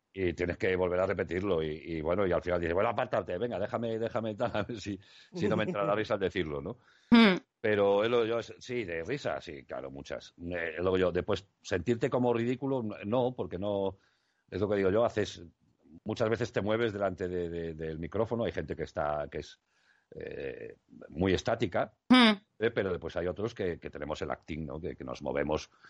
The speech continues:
Speaker 2: Buah, yo
Speaker 1: Pero
Speaker 2: sería de esas seguro, sí, sí, sí.
Speaker 1: Claro, bueno, ahora encima que grabamos todo en banda, quiere decir que estás solo en el micrófono y en el atril,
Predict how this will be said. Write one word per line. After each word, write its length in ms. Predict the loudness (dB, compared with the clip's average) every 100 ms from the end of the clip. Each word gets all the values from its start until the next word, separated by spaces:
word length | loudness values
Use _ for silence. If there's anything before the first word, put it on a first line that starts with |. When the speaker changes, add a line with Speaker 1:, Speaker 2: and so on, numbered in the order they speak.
| -2
Speaker 2:
Buah, 260 | 6 8 10
yo 60 | 10
Speaker 1:
Pero 60 |
Speaker 2:
sería 340 | 10 10 10 12
de 100 | 10
esas 240 | 10 8
seguro, 560 | 10 12 12 12 12 10
sí, 180 | 8
sí, 200 | 10 10
sí. 300 | 10 10 8 8
Speaker 1:
Claro, 260 | 2 4
bueno, 240 | 4 4 4
ahora 200 | 4 2
encima 300 | 0 -2 -2
que 100 | -2
grabamos 360 | -2 -2 -2 -4
todo 200 | -2 0
en 80 |
banda, 360 | 0 -2 0 -4
quiere 180 | -4 -6
decir 160 | -6 -8
que 60 |
estás 320 | -6 -6 -6 -10
solo 420 | -4 -2 0 -2
en 120 | -4
el 80 | -6
micrófono 480 | -4 -2 -2 -2 -2
y 40 |
en 80 | -2
el 60 | -2
atril, 300 | 0 0 -2